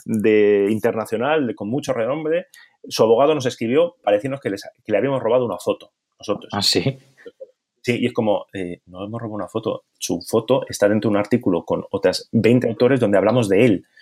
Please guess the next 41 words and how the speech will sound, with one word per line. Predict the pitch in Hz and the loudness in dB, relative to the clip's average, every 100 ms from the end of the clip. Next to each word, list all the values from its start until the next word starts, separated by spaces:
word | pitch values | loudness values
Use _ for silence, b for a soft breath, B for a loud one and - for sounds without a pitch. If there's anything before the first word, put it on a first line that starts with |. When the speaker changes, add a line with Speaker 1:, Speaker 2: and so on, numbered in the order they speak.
| b b | b b
Speaker 1:
O | |
sea, | - | 0
es | 104 | 2
decir, | 107 117 | 4 4
no | 120 | 4
estamos, | 123 139 131 - B B B _ _ - - _ | 4 2 0 -2 B B B _ _ -12 -12 _
es | 120 123 | 2 4
un | 120 | 4
fotógrafo | 123 123 135 | 4 6 6
de | 127 | 6
viajes, | 143 180 156 | 6 4 0
entonces, | 107 104 110 - - | 0 0 -2 -4 -6
eh, | 87 87 - | -6 -6 -12
bueno, | 80 | -12
pues | - | -6
lo | 87 | -4
típico, | 92 90 82 123 - - - - | -2 -2 -2 -2 -4 -12 -12 -10
eh, | 85 85 - - - | -10 -8 -10 -14 -20
hacíamos | - - - 90 98 | -12 -6 -2 0 0
una | 104 101 | 2 2
recomendación | 104 104 101 101 120 107 | 2 2 2 4 4 4
de | |
fo-, | 95 - | 2 2
los | 107 95 | 2 2
mejores | 95 110 110 | 4 2 2
fotógrafos | 107 107 139 | 2 2 2
de | 110 107 | 2 0
viaje | 104 110 120 | 2 2 2
del | 120 | 2
mundo, | 151 180 196 B B | 4 2 0 B B
entonces | B - - - | B -4 -4 0
ponías, | 92 95 87 | 0 0 -2
pues, | - 85 | -2 -6
fulanito, | - 101 117 160 - - B B - | 0 2 4 2 2 0 B B -6
ponías | 87 87 | -4 -2
una | 101 95 | -2 0
foto | 107 101 92 | 2 2 2
de | 90 | 2
ejemplo | 87 123 117 123 | 2 0 4 4
de | 151 | 4
él, | 202 | 2